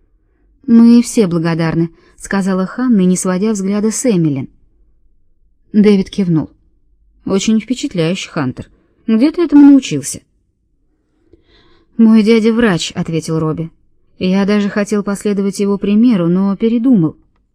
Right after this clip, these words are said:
Не люблю вида крови". Дэвид оглядел окровавленные тряпки на полу. "А, так и не скажешь".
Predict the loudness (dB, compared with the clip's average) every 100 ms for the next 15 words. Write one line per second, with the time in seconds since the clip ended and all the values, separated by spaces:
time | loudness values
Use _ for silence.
0 | _ 2 4 4 4 2 2 2 2 0
1 | 0 -2 -8 _ _ _ _ _ _ _
2 | _ _ _ _ _ _ _ _ _ _
3 | -20 -20 -20 -4 0 4 4 2 0 0
4 | 2 2 0 0 -2 -2 0 0 0 -2
5 | -2 -4 -2 -2 0 0 -4 -4 -10 _
6 | _ _ _ _ _ _ _ _ -4 0
7 | 0 0 -2 -6 -4 -2 2 4 4 2
8 | -4 -4 -4 -8 -14